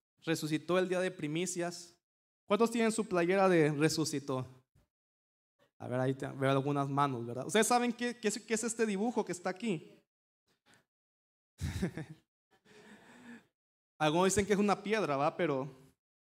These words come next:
mi hermana, que es mexicana, me escribe y me dice: "¿Por qué van a dar una playera de una tortilla de maíz azul?". Y yo como que me quedé viendo y dije:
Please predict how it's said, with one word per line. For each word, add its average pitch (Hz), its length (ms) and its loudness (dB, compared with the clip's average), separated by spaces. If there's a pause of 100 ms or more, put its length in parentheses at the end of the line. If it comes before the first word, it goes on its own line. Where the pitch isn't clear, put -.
(140)
mi 156 120 -2
hermana, 170 460 0
que 185 80 -2
es 175 80 -2
mexicana, 185 840 -4 (440)
me 143 100 -6
escribe 165 280 0
y - 40 -2
me 170 80 -4
dice: 170 180 -2
"¿Por 170 180 -6
qué 196 100 -4
van 214 180 -2
a 208 60 -2
dar 208 100 -2
una 208 260 -4
playera 190 580 -2 (280)
de 147 140 -2
una 175 480 -2
tortilla 170 400 -4
de 170 100 -2
maíz 156 300 -4
azul?". 147 460 -6 (1700)
Y 156 100 -6
yo 147 80 -2
como 156 200 -2
que 156 80 -4
me 143 160 -2
quedé 139 280 -2
viendo 165 380 -4
y 151 60 -4
dije: 151 480 -6